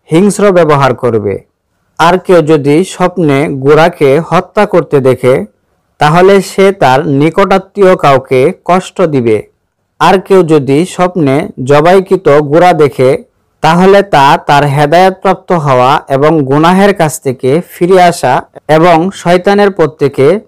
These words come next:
দূরে সরে যাওয়ার সুসংবাদ। আর কেউ যদি স্বপ্নে ঘোড়ার আওয়াজ শুনে, তাহলে সে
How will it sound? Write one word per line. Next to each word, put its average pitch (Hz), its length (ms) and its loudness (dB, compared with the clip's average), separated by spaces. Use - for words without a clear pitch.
দূরে 170 280 2
সরে 170 340 2
যাওয়ার 135 340 2
সুসংবাদ। 165 720 -2
আর 165 200 0
কেউ 180 200 0
যদি 175 320 0
স্বপ্নে 185 440 -2
ঘোড়ার 156 360 2
আওয়াজ 190 220 2
শুনে, 131 340 -4
তাহলে 180 380 2
সে 165 200 0